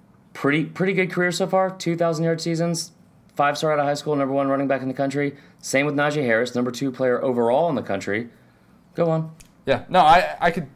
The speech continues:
Speaker 2: I have no problem with, with Bama there. So we'll, we'll go through wide receiver now. We got Auburn at one, Georgia at two, Bama three, Mississippi State at four. So you're saying Bama at three, and you're saying that because talent is a little bit different if you're talking about guys who haven't gotten the ball because Jalen Hurts didn't want to throw it to them,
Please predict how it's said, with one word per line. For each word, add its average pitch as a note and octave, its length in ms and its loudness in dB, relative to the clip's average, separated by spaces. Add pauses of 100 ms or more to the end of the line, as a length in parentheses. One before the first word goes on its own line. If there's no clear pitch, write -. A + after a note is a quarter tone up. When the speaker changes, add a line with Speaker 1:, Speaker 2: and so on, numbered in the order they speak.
Speaker 2:
I C#3 120 6
have D3 140 8
no C#3 100 0
problem B2 280 2
with, - 120 -14
with B2 200 -8
Bama A2+ 220 -2
there. G2 180 -4
So C3+ 240 2 (100)
we'll, C3 260 0
we'll B2+ 120 0
go C3 120 2
through C3+ 160 -6
wide B2 180 6
receiver A#2+ 320 -2
now. G#2+ 200 2
We G#2+ 80 -2
got G#2+ 180 0
Auburn B2+ 320 4
at A2+ 100 -6
one, A#2+ 380 0
Georgia A#2+ 340 0
at F#2+ 100 -10
two, A#2+ 440 -4
Bama A2+ 320 -2
three, A#2 400 -6 (420)
Mississippi A#2+ 380 -4
State A2+ 200 -2
at F#2+ 60 -8
four. G2+ 340 -6 (440)
So C3+ 220 2
you're C3 120 4
saying D#3+ 380 2
Bama C3 300 4
at A2 80 -8
three, B2 460 0
and A2+ 120 -6
you're A2 80 -8
saying C#3+ 320 -2
that A2+ 240 -2
because A2 720 -4 (240)
talent D#3+ 460 -2
is B2+ 120 -2
a C3 40 -2
little C3 240 0
bit B2 180 -4
different A#2+ 560 -2
if A#2 100 -12
you're A#2 80 -8
talking A#2 300 -2
about A2 220 -4
guys G#2+ 460 -2
who A2 100 -8
haven't G#2+ 200 -6
gotten G2+ 200 -8
the G2+ 60 -12
ball A#2+ 360 2
because G#2+ 500 -4
Jalen G#2+ 220 -8
Hurts G#2 220 -8
didn't G2 160 -10
want F#2 140 -14
to - 60 -20
throw E2+ 100 -12
it D2+ 60 -18
to - 80 -20
them, - 140 -20